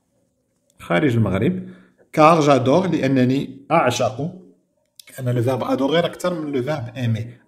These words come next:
أعشق أكثر من أحب. جادور، أعشق، آه، اكتشاف، ديكوفرير لي كولتور دي زوتر بيي، ثقافات البلدان الأخرى. هنا نوتر فوازان، الجار ديالنا، إت أن نوم،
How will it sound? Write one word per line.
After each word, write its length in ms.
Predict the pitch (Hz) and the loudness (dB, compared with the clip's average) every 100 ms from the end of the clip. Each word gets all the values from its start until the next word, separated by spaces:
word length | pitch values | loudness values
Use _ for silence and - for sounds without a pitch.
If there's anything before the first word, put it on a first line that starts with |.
| 151 | -2
أعشق 440 | 151 117 - - | -2 -2 -4 -6
أكثر 260 | 110 - 180 | -6 -2 -2
من 160 | 262 | -2
أحب. 400 | - - 117 - - - _ _ _ 113 | -4 -4 -6 -6 -12 -18 _ _ _ -4
جادور، 560 | 123 117 117 95 - | -2 0 0 -2 -4
أعشق، 480 | 139 113 110 113 151 | -4 -2 -2 -4 -4
آه، 680 | 175 - - - 113 113 113 | -6 -8 -20 -8 -2 -2 -4
اكتشاف، 580 | - 139 120 127 127 | -8 -6 0 0 0
ديكوفرير 680 | 123 123 127 104 113 135 - - _ _ 127 | 0 0 0 -2 -2 -4 -6 -16 _ _ -4
لي 100 | 123 | 0
كولتور 720 | 147 131 - 143 143 147 135 | 4 2 2 2 2 2 -2
دي 200 | 120 113 | 0 0
زوتر 300 | 143 - - | 0 -4 -8
بيي، 360 | 117 95 - - | -6 -6 -10 -14
ثقافات 680 | 120 117 123 117 123 131 131 - _ _ - | -12 -6 -4 -4 -4 -4 -6 -16 _ _ -4
البلدان 600 | 123 117 107 117 123 131 | -2 2 0 2 0 -2
الأخرى. 560 | - 127 110 - - - _ _ _ _ _ _ _ _ _ _ - | -4 -8 -8 -10 -14 -20 _ _ _ _ _ _ _ _ _ _ -6
هنا 180 | 147 160 | -2 0
نوتر 400 | 147 165 170 170 | 0 -4 2 2
فوازان، 440 | 139 143 123 147 | 4 4 4 0
الجار 440 | 185 117 131 170 135 | -2 -2 0 0 2
ديالنا، 680 | 123 110 113 160 - - - - | 2 2 0 -2 -4 -14 -20 -12
إت 180 | 117 - | -8 -2
أن 220 | 113 110 | -2 0
نوم، 480 | 127 160 185 - | -2 -4 -6 -10